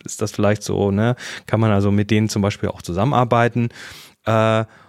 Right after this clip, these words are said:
und, und, und, auch Branding und Logos und was weiß ich alles für, für diverse Podcasts und, und für diverse Apps und so weiter. Da sind sie, ähm, darüber bekannt, aber auch ein paar Apps, die sie tun,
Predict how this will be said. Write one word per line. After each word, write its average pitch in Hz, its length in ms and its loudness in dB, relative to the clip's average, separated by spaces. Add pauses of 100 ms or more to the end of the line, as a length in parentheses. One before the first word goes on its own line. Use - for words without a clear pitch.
(160)
und, 170 200 4
und, 160 200 0
und, 208 440 0 (160)
auch 101 140 -4
Branding 135 540 2
und 104 140 0
Logos 120 460 2
und 110 100 0
was 151 160 0
weiß 127 140 0
ich - 200 -6
alles 110 320 2
für, 110 280 0
für - 160 -4
diverse 117 360 -2
Podcasts - 680 -8
und, 82 240 -8
und 92 160 -8
für 117 160 -8
diverse 101 420 -2
Apps - 240 -6
und 101 100 -4
so 95 120 -6
weiter. 92 400 -2 (320)
Da 120 100 4
sind 160 200 4
sie, 151 140 4 (500)
ähm, 120 380 2
darüber 131 280 4
bekannt, 143 480 0
aber 165 260 2
auch 147 160 0
ein 139 80 0
paar - 220 -2
Apps, 202 260 0
die 117 100 -2
sie 98 160 -2
tun, 117 400 -2